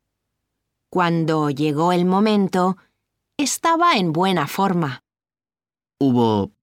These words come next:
Speaker 2: problemas durante el viaje?
Speaker 1: Cada día había que buscar dónde dormir.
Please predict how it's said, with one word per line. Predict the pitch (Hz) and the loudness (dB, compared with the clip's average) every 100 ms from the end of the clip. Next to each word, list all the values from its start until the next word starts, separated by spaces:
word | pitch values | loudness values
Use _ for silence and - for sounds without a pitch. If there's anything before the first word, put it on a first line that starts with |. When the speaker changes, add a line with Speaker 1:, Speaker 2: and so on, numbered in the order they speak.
| _ | _
Speaker 2:
problemas | 127 113 101 107 123 180 226 - - _ - | 0 0 2 0 2 0 -2 -6 -10 _ -6
durante | 131 120 110 101 104 | -2 0 0 0 -2
el | 95 | 0
viaje? | 104 117 170 214 - _ _ _ _ _ _ _ _ - | 0 -2 -4 -6 -8 _ _ _ _ _ _ _ _ -6
Speaker 1:
Cada | 247 247 240 240 | -2 0 0 0
día | 269 285 294 285 285 - _ - | 2 2 2 0 -2 -6 _ -2
había | 254 240 277 269 | 0 2 2 0
que | 214 208 | 0 -2
buscar | 156 147 - - 196 180 151 143 | -2 -2 -4 -2 0 0 -2 -4
dónde | 160 156 151 147 | -2 -2 -2 -2
dormir. | 139 139 160 165 131 | -4 -4 -2 -2 -6